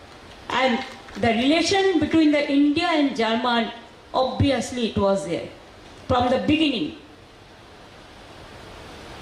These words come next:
Argentina also, I love your football.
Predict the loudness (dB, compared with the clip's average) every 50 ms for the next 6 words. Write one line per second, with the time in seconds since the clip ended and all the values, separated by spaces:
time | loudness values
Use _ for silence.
0 | -16 -16 -16 -16 -16 -16 -16 -16 -16 -16 -16 -16 -16 -16 -16 -16 -16 -12 -8 -4
1 | -2 0 2 2 2 2 2 2 2 2 4 4 4 4 2 2 2 2 2 2
2 | 2 2 2 2 2 2 2 2 2 0 -2 0 0 2 2 2 2 0 -2